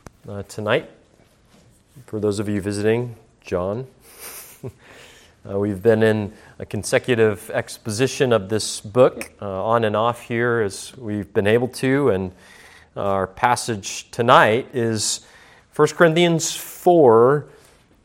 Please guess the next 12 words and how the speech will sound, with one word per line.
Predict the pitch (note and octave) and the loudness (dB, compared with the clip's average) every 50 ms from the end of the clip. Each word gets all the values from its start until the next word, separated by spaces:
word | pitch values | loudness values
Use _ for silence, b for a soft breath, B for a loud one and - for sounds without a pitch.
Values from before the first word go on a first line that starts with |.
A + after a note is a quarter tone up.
| _ - | _ -12
uh, | - A#2 A2 G#2+ G#2+ | -8 -4 -4 -4 -6
fourteen | - - - D#3 E3 E3 E3 - F3 E3+ E3 | -4 -2 0 0 0 0 0 0 2 2 2
through | D3+ - - D#3 D#3 D3+ | 0 -2 0 0 0 0
twenty-one, | D3+ - - D3+ C#3+ C3+ C3+ C3 B2+ B2+ C#3 D3+ D3+ B2 G#2 G#2+ A2+ C3+ D#3 D3+ b b b b b b b b b b b b b b b b b b b b b _ _ _ _ _ _ _ _ _ _ _ _ _ _ _ _ _ _ - A3 A3 _ _ _ _ _ _ _ _ _ _ _ _ _ _ _ _ _ _ _ _ _ _ _ _ _ _ _ | -2 -2 2 4 4 4 4 4 4 6 6 6 6 6 4 4 0 -2 -6 -8 b b b b b b b b b b b b b b b b b b b b b _ _ _ _ _ _ _ _ _ _ _ _ _ _ _ _ _ _ -20 _ _ _ _ _ _ _ _ _ _ _ _ _ _ _ _ _ _ _ _ _ _ _ _ _ _ _ _ _
a | G3 - - | -20 -14 0
text | - - D3 C3+ - - - | 4 4 6 6 6 6 6
I've | C3 A2+ G#2 - | 8 8 6 2
titled | - - - D3 D3 C#3 C#3 C3 B2 A2 D3+ - - - D3 | -4 0 2 4 4 6 6 4 2 2 -2 -8 -10 -12 -12
Essential | B2+ C3 B2 - - - - F3 E3+ E3+ E3 - - D#3+ D3 D3 - - | -12 -10 -10 -10 -8 -4 -2 -2 -2 -2 -4 -2 0 0 0 0 0 -2
Elements | D3 D3+ D#3 D3 D3 D3 C#3+ C3+ C3 - - - - - - - _ _ _ - | 0 0 0 0 0 -2 -4 -6 -6 -10 -12 -14 -14 -16 -18 -20 _ _ _ -10
of | A#2+ A#2 G2+ G#2 G2+ | -10 -10 -10 -14 -12
Discipleship. | - B2 A2+ - - - D3 C#3 - - A#2+ A2+ G#2 - - - G#2 E2+ - _ | -10 -10 -8 -8 -4 -2 -2 -2 -2 -4 -6 -8 -8 -8 -10 -12 -12 -12 -14 _